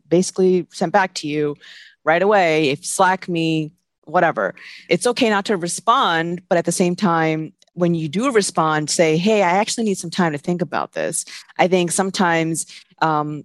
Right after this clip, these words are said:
the idea of the individual and the work that they do is so divorced that they are not able to understand that it's okay not,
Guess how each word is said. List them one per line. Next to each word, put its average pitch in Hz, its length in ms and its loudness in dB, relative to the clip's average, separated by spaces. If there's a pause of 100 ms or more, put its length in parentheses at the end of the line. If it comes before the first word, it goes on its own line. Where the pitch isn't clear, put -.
(100)
the 160 160 2
idea 170 380 4
of 160 80 0
the 165 120 0
individual 156 680 -2
and 170 120 -2
the 160 80 -2
work 156 260 -4
that 165 140 2
they 160 100 -4
do 156 260 -10
is 147 100 -10
so 170 160 -6
divorced 147 760 -10
that 160 240 4
they 165 520 4 (320)
are 180 120 2
not 175 160 2
able 185 220 2
to - 120 -8
understand 160 680 -2
that 147 220 -2
it's 160 160 -2
okay 220 300 2
not, 160 180 0